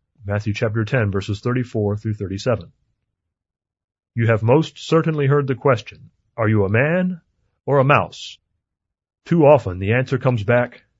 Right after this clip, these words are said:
"Pass the cheese." So what will it be for you? Cheddar, Gouda, or courage?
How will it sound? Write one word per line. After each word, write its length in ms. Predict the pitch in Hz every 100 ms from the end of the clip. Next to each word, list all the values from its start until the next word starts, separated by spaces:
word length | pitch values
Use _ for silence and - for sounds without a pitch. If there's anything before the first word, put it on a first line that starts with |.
| _
"Pass 260 | - 131 -
the 100 | 104
cheese." 460 | - 110 80 - _ _ _
So 200 | - 117
what 300 | 101 127 139
will 180 | 123 135
it 100 | 139
be 200 | 113 107
for 200 | 104 113
you? 340 | 101 104 85 - _ _ _ _ _ _ _
Cheddar, 500 | - 131 135 147 135 _ _ -
Gouda, 400 | 135 104 90 - _ _ _ _ _ _
or 140 | - 104
courage? 480 | - 104 80 -